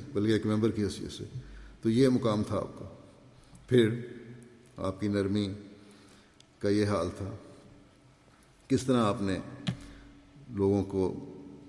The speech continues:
اس علاقے میں انٹیگریشن کے لیے بھی کام کیا۔ انٹیگریشن کی باتیں بھی یہاں بہت ہوتی ہیں۔ انٹیگریشن اصل میں تب پیدا ہوتی ہے جب دوسروں کے جذبات کا بھی خیال رکھا جائے۔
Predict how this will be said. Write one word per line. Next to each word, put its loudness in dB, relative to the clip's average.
اس -2
علاقے 2
میں -2
انٹیگریشن 0
کے 0
لیے 0
بھی -2
کام -2
کیا۔ -4
انٹیگریشن -2
کی -6
باتیں -2
بھی -2
یہاں 2
بہت 4
ہوتی -4
ہیں۔ -8
انٹیگریشن 0
اصل 0
میں 4
تب 0
پیدا 4
ہوتی 0
ہے 4
جب 0
دوسروں 0
کے 4
جذبات 4
کا 6
بھی 4
خیال -2
رکھا -10
جائے۔ -14